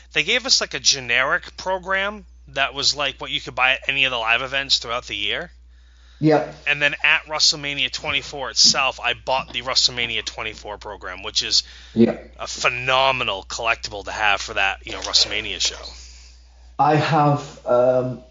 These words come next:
Speaker 2: there was, W W E Magazine that month had four covers.
Speaker 1: Yep.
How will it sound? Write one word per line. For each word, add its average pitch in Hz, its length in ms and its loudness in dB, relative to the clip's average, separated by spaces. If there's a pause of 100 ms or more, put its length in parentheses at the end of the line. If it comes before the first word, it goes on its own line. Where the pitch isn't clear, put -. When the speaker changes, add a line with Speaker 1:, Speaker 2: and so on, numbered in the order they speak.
Speaker 2:
there 131 120 6
was, - 560 0 (1600)
W 165 260 4
W 165 240 4
E 156 120 4
Magazine 127 720 4 (340)
that 127 260 2
month 117 340 0
had 120 260 -2
four 139 600 2
covers. 120 640 0 (1040)
Speaker 1:
Yep. 113 200 -14